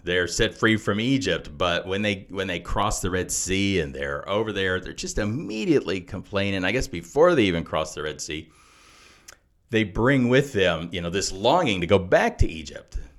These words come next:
that this deliverance is, um, it is only a, a partial, and it is, it is in symbol,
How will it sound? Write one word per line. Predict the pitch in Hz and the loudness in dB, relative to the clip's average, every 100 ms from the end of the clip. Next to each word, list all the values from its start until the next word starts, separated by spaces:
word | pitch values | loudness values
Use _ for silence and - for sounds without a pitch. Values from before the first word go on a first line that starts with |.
| - - _ _ - | -20 -20 _ _ -4
that | 107 104 104 | -2 -2 -2
this | 127 123 - 92 | -2 -2 -6 -10
deliverance | 85 107 107 143 190 151 92 76 76 - - | -6 -4 -4 -4 -2 -2 -2 -2 -4 -8 -8
is, | 98 92 87 - - - - - - - _ - | -4 -2 -2 -6 -8 -10 -14 -20 -20 -20 _ -4
um, | 85 76 - - - - - - - - - - | -2 -2 -8 -12 -12 -14 -18 -20 -20 -20 -14 -2
it | 123 123 | -2 -2
is | 127 113 92 95 | -2 -2 -2 -4
only | 110 110 90 78 | -2 -2 -2 -4
a, | 76 80 | -6 -6
a | 82 | -8
partial, | - - 113 117 113 - 101 95 95 | 0 0 4 4 4 2 2 2 2
and | 95 92 | -2 -2
it | 90 | -2
is, | 87 85 - - | -2 -4 -6 -8
it | 98 | -6
is | 90 | -4
in | 87 80 | -4 -4
symbol, | - - 160 131 73 62 | -2 2 2 2 0 -4